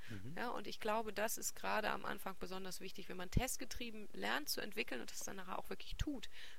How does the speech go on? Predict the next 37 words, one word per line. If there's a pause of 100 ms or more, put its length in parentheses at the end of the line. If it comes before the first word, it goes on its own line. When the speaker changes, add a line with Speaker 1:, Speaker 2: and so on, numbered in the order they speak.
Speaker 2:
wird
man
sowieso
nicht
so
viele
Zyklen
in
seiner
Architektur
haben. (140)
Ja,
Speaker 1:
Mhm.
Speaker 2:
also (240)
ganz
abgesehen
von
all
dem,
was
ich
dazu
noch
erzählt
habe,
wie
was
besser
oder
schlechter
ist, (240)
wenn
man
testet,
dann
will
man